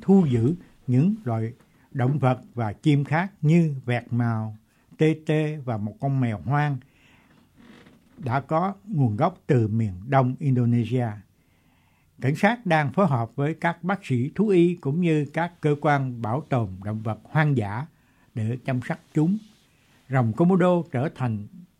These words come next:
điểm thu hút du khách. Loại động vật này chỉ sinh sống trong thiên nhiên hoang dã ở miền đông Indonesia, đảo Komodo và nhiều hòn đảo nhỏ khác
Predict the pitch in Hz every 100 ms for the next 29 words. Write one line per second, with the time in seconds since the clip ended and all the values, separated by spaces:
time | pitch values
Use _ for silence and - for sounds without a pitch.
0 | _ _ 135 117 147 233 - - 190 175
1 | 285 - 160 - 208 _ _ - - -
2 | _ _ _ - 120 120 143 135 139 139
3 | 143 143 127 107 - _ _ _ _ -
4 | 127 202 - 180 180 190 214 262 - 151
5 | 139 139 160 160 160 151 123 170 160 117
6 | 110 156 180 _ 135 127 160 120 95 95
7 | 123 123 120 165 160 160 160 147 160 156
8 | 151 - _ _ _ - 120 101 117 175
9 | - 196 196 175 180 190 190 - 117 107
10 | 127 139 120 123 107 95 127 143 98 113
11 | - - 180